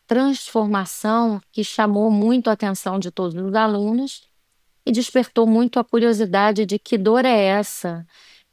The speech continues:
que transforma tanto, né? E que é tão debilitante, porque a gente vê a pessoa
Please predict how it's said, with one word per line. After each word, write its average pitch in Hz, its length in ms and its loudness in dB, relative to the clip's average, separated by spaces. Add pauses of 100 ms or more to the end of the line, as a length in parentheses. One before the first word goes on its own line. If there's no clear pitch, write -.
(140)
que - 160 -2 (100)
transforma 220 840 2 (100)
tanto, 170 400 -2
né? 208 400 0 (200)
E 220 120 2
que 226 400 2
é 208 100 4
tão 254 320 2
debilitante, 214 680 2
porque - 240 -8
a 190 80 0
gente 208 260 -2
vê 247 100 0
a 262 80 0
pessoa 226 540 2